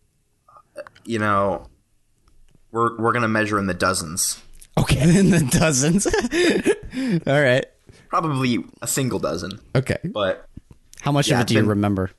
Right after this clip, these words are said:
Speaker 1: I mean, hey, I, I, I know the, I know the Spark Notes, right?
Speaker 2: Right.
Speaker 1: Little alien in the closet. I think there's Reese's, the bicycle scene, right? You know, we,
Speaker 2: Sure.
Speaker 1: we got the Cliff Notes.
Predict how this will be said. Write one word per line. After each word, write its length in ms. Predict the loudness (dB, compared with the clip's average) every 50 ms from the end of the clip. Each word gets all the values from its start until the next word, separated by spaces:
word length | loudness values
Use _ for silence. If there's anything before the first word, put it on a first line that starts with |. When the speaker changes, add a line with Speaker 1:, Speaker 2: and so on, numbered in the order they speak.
| _ _ _ _ _ _ _ _ -20 -20 -20 -20 _ _ -20 -20 _ _ _ _ _ _ _ _ _ _ _ _ _ _ _ _
Speaker 1:
I 60 | -8 -4
mean, 200 | -4 -2 -2 -2
hey, 320 | -4 -4 -2 -2 0 0
I, 120 | 0 0 -2 0 -2
I, 140 | -2 0 0 -2 -2 -2
I 20 |
know 240 | 0 0 0 0 0
the, 360 | 0 0 0 0 0 -2 -4 -6 -10 -20 _ _ _ _ _ _ _ _ _ _ _ _ _ _ -20 _ _ _ -10
I 140 | -8 -4 -2
know 100 | -2 -2
the 80 | -2
Spark 380 | -6 -6 -4 -4 -4 -4 -4 -6
Notes, 480 | -6 -6 -6 -6 -6 -6 -6 -6 -10 _ _ _ _
right? 300 | -10 -8 -8 -8 -8 -10 -14 _ _ _ _
Speaker 2:
Right. 320 | -2 -2 -2 -2 -6 -12 _ _ _ _ _ _ _ _ _ _ _ _
Speaker 1:
Little 260 | -4 -2 0 0 0
alien 640 | 2 2 0 0 0 0 0 0 0 0 -2 -2 -2
in 120 | -4 -6 -6
the 40 |
closet. 640 | -8 -4 -2 0 0 2 0 0 0 -2 -2 -2 -2 -4
I 60 | -4
think 160 | -6 -8 -8
there's 200 | -8 -8 -8 -6
Reese's, 640 | -6 -6 -4 -6 -4 -4 -2 -2 0 -2 -2 -4 -6
the 80 | -8
bicycle 460 | -4 -2 -2 -4 -2 -6 -10 -10 -10 -10
scene, 420 | -8 -8 -8 -6 -6 -6 -6 -6
right? 260 | -6 -6 -6 -6 -8
You 80 | -8 -12
know, 120 | -12 -12
we, 100 | -12 -14 -16 _ _ _ _ _ _ _ _ _ _ _ -6
Speaker 2:
Sure. 340 | -2 0 0 -2 -2 -6 -12 _ _ _ _ _ _ _ _ _
Speaker 1:
we 80 | -4
got 120 | -4 -4 -4
the 60 | -6
Cliff 240 | -4 -4 -6 -6 -6
Notes. 420 | -10 -12 -10 -10 -10 -10 -12 -14